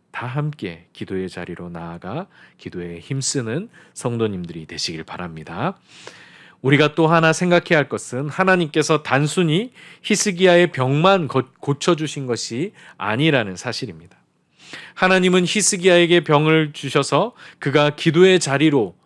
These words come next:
나오게 하셨습니다. 다른 왕들처럼 의원을, 의원을 찾거나 병을 고쳐줄 이방신을 찾는 것이 아니라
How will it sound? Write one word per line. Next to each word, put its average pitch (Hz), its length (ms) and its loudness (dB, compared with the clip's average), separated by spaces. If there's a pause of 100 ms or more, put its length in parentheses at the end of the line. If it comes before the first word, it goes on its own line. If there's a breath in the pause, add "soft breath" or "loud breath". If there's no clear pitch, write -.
(140)
나오게 110 440 2
하셨습니다. 101 600 -12 (720 loud breath)
다른 165 280 4
왕들처럼 165 680 4
의원을, 170 500 4
의원을 180 540 6
찾거나 156 640 -2 (360 loud breath)
병을 185 440 6
고쳐줄 185 840 4
이방신을 180 680 2
찾는 175 280 -2
것이 160 220 0
아니라 110 420 -4